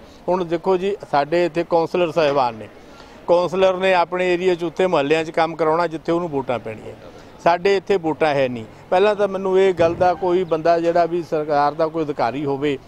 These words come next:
ਜਾਂ ਕੋਈ ਮੇਅਰ ਸਾਹਿਬ ਹੋਣ ਜਾਂ ਕਮਿਸ਼ਨਰ ਸਾਹਿਬ ਹੋਣ, ਬਈ ਜਦ ਇੱਥੇ ਐਡਾ ਬੜਾ ਟਰਾਂਸਪੋਰਟ ਦੀ ਇੰਡਸਟਰੀ ਆ, ਕਿਆ ਉਹਨੂੰ ਸਹੂਲਤਾਂ ਦੇਣ ਦੇ ਸਮੇਂ ਕਿਆ ਅਸੀਂ ਵੋਟਰ ਦੇਖਾਂਗੇ?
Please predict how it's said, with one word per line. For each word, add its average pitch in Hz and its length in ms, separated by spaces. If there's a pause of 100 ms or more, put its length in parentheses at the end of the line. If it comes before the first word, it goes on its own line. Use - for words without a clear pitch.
(320)
ਜਾਂ 156 200
ਕੋਈ 170 320
ਮੇਅਰ 156 420
ਸਾਹਿਬ 165 300
ਹੋਣ 165 280
ਜਾਂ 160 300
ਕਮਿਸ਼ਨਰ 165 480
ਸਾਹਿਬ 165 240
ਹੋਣ, 151 320 (580)
ਬਈ 202 200
ਜਦ 175 300
ਇੱਥੇ 233 280
ਐਡਾ 190 240
ਬੜਾ 214 240
ਟਰਾਂਸਪੋਰਟ 180 600
ਦੀ 208 120
ਇੰਡਸਟਰੀ 170 540
ਆ, 147 260
ਕਿਆ 170 320
ਉਹਨੂੰ 208 400
ਸਹੂਲਤਾਂ 151 560
ਦੇਣ 180 320
ਦੇ 185 180
ਸਮੇਂ 165 340
ਕਿਆ 170 240
ਅਸੀਂ 185 160
ਵੋਟਰ 139 320
ਦੇਖਾਂਗੇ? 240 480